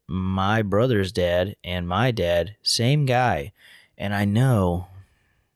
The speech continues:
that sounds stupid. That sounds really stupid. And I'm sure there's plenty of people who are like, "Oh, how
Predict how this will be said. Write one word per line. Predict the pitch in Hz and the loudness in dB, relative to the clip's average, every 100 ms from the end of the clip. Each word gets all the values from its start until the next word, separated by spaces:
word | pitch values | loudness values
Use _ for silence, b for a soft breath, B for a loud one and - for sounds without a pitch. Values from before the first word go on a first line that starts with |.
| _ _ - | _ _ -4
that | 98 120 | -2 -2
sounds | - 101 92 90 | -2 -2 -2 -4
stupid. | - - 95 87 55 69 78 _ _ _ _ _ | -4 -2 -2 -2 -4 -10 -14 _ _ _ _ _
That | 92 90 | -6 -4
sounds | - 92 87 87 | -2 -4 -4 -6
really | 92 98 98 92 85 | -4 -2 0 -2 -2
stupid. | - 98 80 76 71 95 - B B B B B - 131 - | -2 -2 -4 -4 -8 -8 -14 B B B B B -18 -18 -8
And | 90 90 | -4 -2
I'm | 92 92 | 0 -2
sure | - 120 127 | -2 0 0
there's | 123 101 87 | 2 0 -2
plenty | - 123 156 | -2 0 2
of | 156 | 0
people | - 123 92 90 95 | -2 -2 0 0 0
who | 98 | 0
are | 92 | 0
like, | 95 92 90 - | 2 0 -2 -2
"Oh, | 156 127 87 87 _ _ _ _ _ _ _ _ _ _ - | 0 2 0 -4 _ _ _ _ _ _ _ _ _ _ -10
how | - 165 165 123 107 104 | -4 0 2 4 4 2